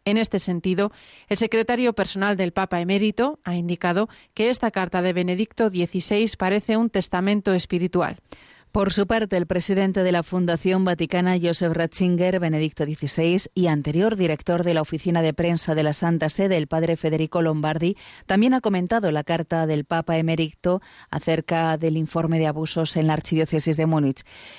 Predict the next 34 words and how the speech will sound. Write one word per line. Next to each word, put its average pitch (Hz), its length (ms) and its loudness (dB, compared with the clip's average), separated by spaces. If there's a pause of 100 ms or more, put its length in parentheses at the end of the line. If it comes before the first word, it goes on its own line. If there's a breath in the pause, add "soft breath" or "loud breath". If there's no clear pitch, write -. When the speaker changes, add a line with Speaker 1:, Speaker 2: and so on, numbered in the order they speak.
(140 loud breath)
Speaker 2:
En 190 100 2
una 269 140 4
entrevista 220 560 -2
a - 20 -2
Vatican 170 380 -2
News, 165 440 -2
el 151 120 -2
padre 185 260 2
Lombardi 165 640 0 (240 loud breath)
ha 175 80 0
asegurado 240 480 2
que 196 160 0
la 185 160 2
veracidad 180 640 0
ha 190 80 0
sido 185 400 0
una 240 240 2
característica 185 1000 0
de 170 220 0
la 170 160 2
personalidad 165 680 0
de 202 100 2
Benedicto 175 420 0
dieciséis 160 640 -2 (260 loud breath)
y 170 80 -2
de 160 140 0
su - 160 -2
comportamiento 170 880 0
a 190 60 2
lo 175 100 0
largo 160 360 -2
de 160 100 -4
su 160 200 -2
vida. - 320 -6